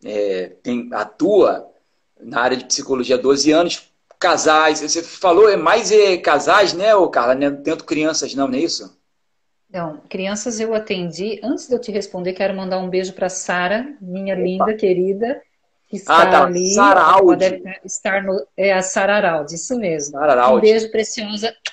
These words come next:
Speaker 2: Te amo. <laughs> E ela
Speaker 1: Sara, fica à vontade, tá?
Speaker 2: Uma querida, uma querida. Então, eu atendo, eu atendi crianças logo que formei, no primeiro e no segundo ano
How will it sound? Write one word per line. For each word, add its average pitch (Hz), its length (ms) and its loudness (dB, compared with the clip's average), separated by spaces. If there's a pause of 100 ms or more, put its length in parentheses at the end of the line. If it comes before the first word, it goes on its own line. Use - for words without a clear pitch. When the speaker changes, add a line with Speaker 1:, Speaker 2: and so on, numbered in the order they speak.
(200)
Speaker 2:
Te 220 160 0
amo. 220 520 4
<laughs> 240 1080 -6 (260)
E 202 180 -6
ela 190 440 -2
Speaker 1:
Sara, 180 440 2
fica 175 140 0
à 170 40 4
vontade, 147 500 2
tá? 175 340 2 (120)
Speaker 2:
Uma 180 100 -14
querida, 156 600 -12 (240)
uma 175 220 -20
querida. 156 420 -10 (360)
Então, 196 880 -4 (280)
eu 185 200 2
atendo, 214 720 0
eu 180 100 -2
atendi 214 380 -4
crianças 202 640 -6
logo 185 280 0
que 214 120 -16
formei, 185 640 -4
no 175 100 -10
primeiro 180 380 -6
e - 20 -8
no 175 100 -10
segundo 165 520 -8
ano 233 320 -4